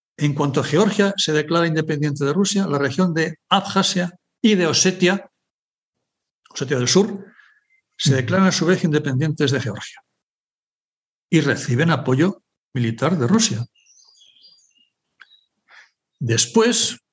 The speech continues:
Speaker 1: en el dos mil siete, dos mil ocho, eso ya lo recordarán más porque es más reciente, de nuevo, eh, Rusia, eh,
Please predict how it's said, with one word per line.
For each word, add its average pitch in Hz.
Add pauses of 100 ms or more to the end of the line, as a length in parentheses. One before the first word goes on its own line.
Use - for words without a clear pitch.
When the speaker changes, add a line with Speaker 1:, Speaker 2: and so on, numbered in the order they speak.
(380)
Speaker 1:
en 160
el 156
dos 147
mil 220
siete, 233 (800)
dos 131
mil 165
ocho, 196 (640)
eso 143
ya 139
lo 139
recordarán 131
más 185
porque 120
es 117
más 127
reciente, 175 (480)
de 156
nuevo, 208 (920)
eh, 139
Rusia, 190 (400)
eh, 113